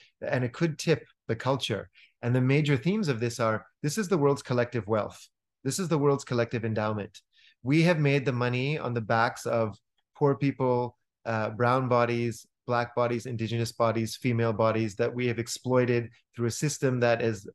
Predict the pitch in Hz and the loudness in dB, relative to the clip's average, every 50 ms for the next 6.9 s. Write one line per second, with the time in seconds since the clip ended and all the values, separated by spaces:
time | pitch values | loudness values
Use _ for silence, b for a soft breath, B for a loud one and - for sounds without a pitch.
0 | - - 127 131 139 151 143 - - 131 127 127 127 127 123 117 - 123 117 113 | -2 0 0 2 0 0 -2 -2 0 0 2 2 2 0 -2 -4 -4 -4 -4 -2
1 | 98 113 110 110 113 117 117 113 113 110 107 - b b b b 113 110 107 - | -2 0 0 0 0 0 0 0 0 -2 -2 -6 b b b b -6 -6 -4 0
2 | - 143 139 139 123 113 139 127 127 123 104 107 107 113 113 113 113 - 120 117 | 0 0 0 0 -2 -4 -4 -2 -2 -2 -4 -2 0 2 2 2 0 -2 -2 -2
3 | 104 110 107 - 123 127 123 110 117 113 - 110 101 98 110 143 156 160 156 - | -2 -4 -4 -4 -6 -6 -6 -6 -6 -6 -4 -6 -4 0 2 4 4 4 2 0
4 | - B B B B B B B - - 127 123 120 110 - - 156 160 156 139 | -6 B B B B B B B -4 -2 0 0 0 0 0 -2 0 0 0 -2
5 | 135 - 139 123 127 127 127 123 113 - - 127 113 110 - - - 170 156 - | -2 -2 -2 0 2 2 2 2 0 0 0 0 0 0 -2 -6 -6 -4 -4 -2
6 | - 156 147 147 143 b b b b b _ _ - 131 120 113 113 113 | 0 0 0 0 -2 b b b b b _ _ 2 2 4 4 2 0